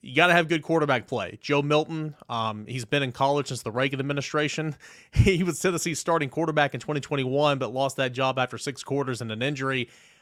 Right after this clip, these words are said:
Uh, but in mop-up duty this year, he looked good. In the Orange Bowl, I mean, I'll be first, I'll be the first to say it. I picked Clemson to win the Orange Bowl 'cause I did not think Joe Milton would be good enough. He was phenomenal in the Orange Bowl.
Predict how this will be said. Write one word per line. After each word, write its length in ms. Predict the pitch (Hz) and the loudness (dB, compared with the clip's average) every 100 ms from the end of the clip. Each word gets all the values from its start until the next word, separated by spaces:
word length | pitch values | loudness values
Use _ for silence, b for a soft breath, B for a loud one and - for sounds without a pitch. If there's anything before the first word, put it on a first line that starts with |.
| b | b
Uh, 240 | - - 139 | -6 0 0
but 200 | 127 151 | 2 0
in 80 | 139 | 2
mop-up 460 | 139 214 302 226 | 2 2 2 0
duty 260 | 160 151 143 | 2 2 2
this 260 | 143 131 | 0 0
year, 160 | 147 143 | -2 0
he 80 | 139 | 0
looked 240 | 143 143 | 0 2
good. 380 | 139 135 92 - | 2 2 -2 -6
In 160 | 135 135 | -4 0
the 140 | 131 | 2
Orange 340 | 139 240 190 - | 4 2 2 0
Bowl, 360 | 117 101 98 _ _ _ _ _ - | 0 0 -6 _ _ _ _ _ -16
I 60 | |
mean, 80 | 104 | -6
I'll 120 | 110 | -2
be 80 | 151 | -2
first, 360 | - 113 101 - - | -2 -4 -6 -12 -8
I'll 100 | 151 | -4
be 80 | 151 | -4
the 80 | 110 | -4
first 220 | 107 - | -8 -6
to 40 | |
say 140 | 120 113 | -4 -2
it. 80 | |
I 60 | 117 | 0
picked 200 | 139 - | -2 -2
Clemson 240 | 127 110 | -4 -6
to 60 | 120 | -6
win 120 | 117 | -6
the 80 | 117 | -4
Orange 220 | 120 113 | -4 -4
Bowl 300 | 131 123 120 b b b | 0 0 0 b b b
'cause 120 | 113 110 | -4 2
I 140 | 135 | 2
did 120 | 135 | 2
not 180 | 131 123 | 0 -2
think 260 | 131 123 - | -4 -6 -6
Joe 220 | 123 117 | -4 -2
Milton 240 | 117 110 | -2 -4
would 80 | 110 | -4
be 100 | 110 | -4
good 200 | 107 98 | -4 -6
enough. 260 | 98 92 - | -6 -10 -6
He 160 | 135 | -4
was 300 | 127 120 - - _ _ | -2 -2 -6 -14 _ _
phenomenal 920 | - 131 120 120 117 113 107 92 92 117 | -10 -8 -6 -2 0 0 -2 -6 -10 -8
in 100 | 113 | -4
the 80 | |
Orange 320 | 110 107 101 - | -2 -4 -6 -8
Bowl. 280 | 98 95 | -10 -10